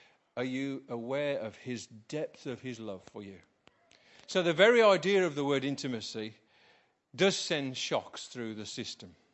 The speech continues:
Some people have been so shut down in this area. Now, I'm gonna get all counsel-y on you. By that, I mean I'm a trained counsellor, and I understand the terminologies I'm about to use. <laughs>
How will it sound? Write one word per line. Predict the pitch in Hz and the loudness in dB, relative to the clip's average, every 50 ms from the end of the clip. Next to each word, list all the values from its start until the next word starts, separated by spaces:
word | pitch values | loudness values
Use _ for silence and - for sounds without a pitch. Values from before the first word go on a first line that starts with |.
| _ _ _ _ _ _ _ _ _ _ _ _ _ _ _ | _ _ _ _ _ _ _ _ _ _ _ _ _ _ _
Some | - - 180 175 180 | -4 0 2 2 2
people | 175 - 156 147 139 147 143 139 | 2 0 -2 -2 0 -2 0 0
have | 131 120 117 | 0 0 0
been | 131 131 131 120 | -2 -4 -4 -4
so | - - - - 156 160 170 156 | -8 -10 -4 -2 -2 0 0 -2
shut | - - 180 - - | -6 -8 -8 -10 -8
down | 131 131 123 123 120 117 | -4 -4 -4 -2 -4 -6
in | 117 110 | -6 -8
this | 113 110 107 - | -8 -8 -8 -8
area. | 117 104 104 98 95 90 95 _ _ _ _ _ _ _ _ _ _ _ | -8 -8 -8 -8 -10 -12 -14 _ _ _ _ _ _ _ _ _ _ _
Now, | - 139 | -4 -2
I'm | 147 156 | -2 0
gonna | 156 151 151 | -2 -2 -2
get | 147 165 - | -2 -2 -2
all | 143 139 | -4 -6
counsel-y | 135 - 147 139 143 143 131 - 135 120 117 | -4 -4 -4 -2 -2 -4 -6 -8 -8 -6 -6
on | 110 104 107 | -6 -6 -8
you. | 104 87 85 - _ _ _ _ _ _ _ _ _ _ | -10 -12 -14 -18 _ _ _ _ _ _ _ _ _ _
By | - 107 107 | -12 -12 -10
that, | 104 110 110 - | -8 -8 -8 -8
I | 113 | -8
mean | 110 110 110 107 107 | -8 -8 -8 -8 -8
I'm | 104 101 107 | -8 -10 -10
a | 101 | -12
trained | - - 113 113 117 110 | -6 -6 -4 -4 -6 -6
counsellor, | - 113 110 113 110 - 127 143 165 _ _ _ _ _ _ _ _ _ _ _ _ _ _ _ _ _ _ _ - | -6 -6 -6 -6 -10 -12 -14 -14 -16 _ _ _ _ _ _ _ _ _ _ _ _ _ _ _ _ _ _ _ -14
and | 117 110 110 110 107 110 | -12 -10 -8 -8 -4 -2
I | 110 113 | -2 -2
understand | 113 113 110 113 - - 131 113 107 107 101 - - - | -2 -4 -6 -10 -8 -6 -6 -6 -6 -8 -12 -14 -16 -20
the | 127 | -14
terminologies | - - 120 110 110 110 104 104 104 98 98 101 101 107 | -6 -4 -4 -2 -2 -4 -4 -4 -6 -6 -10 -10 -10 -10
I'm | 113 98 98 | -10 -10 -10
about | 98 92 104 107 - | -8 -6 -6 -6 -6
to | - - 107 | -10 -12 -12
use. | 104 101 85 78 - - _ _ _ _ _ _ _ _ | -10 -10 -12 -14 -18 -20 _ _ _ _ _ _ _ _
<laughs> | 277 | -20